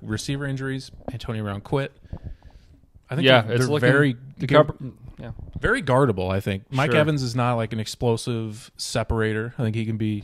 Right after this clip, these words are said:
Speaker 1: Darius Slay can take him out of the game. I think it could be hard to move the ball.
Speaker 2: Um,
Speaker 1: They can load up against
Speaker 2: if
Speaker 1: the run.
Speaker 2: Fournette's, yeah, Fournette's healthy. I think
Speaker 1: Think he's
Speaker 2: their,
Speaker 1: playing.
Speaker 2: their run game is respectable enough that I think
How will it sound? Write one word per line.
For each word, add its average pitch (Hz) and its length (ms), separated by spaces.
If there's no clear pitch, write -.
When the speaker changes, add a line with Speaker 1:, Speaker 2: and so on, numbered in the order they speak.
Speaker 1:
Darius 113 300
Slay 110 300
can 110 320
take 127 180
him 117 80
out 107 120
of 101 60
the 101 60
game. 107 320
I - 40
think 139 140
it - 20
could 220 80
be 220 80
hard 151 220
to 135 60
move 127 140
the 113 60
ball. 131 320
Speaker 2:
Um, 123 300
Speaker 1:
They 123 80
can 117 140
load 117 140
up 120 100
against 117 240
Speaker 2:
if 120 80
Speaker 1:
the 185 40
run. 175 140
Speaker 2:
Fournette's, 190 260
yeah, 139 260
Fournette's 180 400
healthy. 147 440
I 127 100
think 127 60
Speaker 1:
Think 127 100
he's 151 80
Speaker 2:
their, 143 60
Speaker 1:
playing. 104 120
Speaker 2:
their 147 120
run 160 260
game 147 240
is 127 440
respectable 127 800
enough 113 360
that 117 140
I 110 120
think 120 500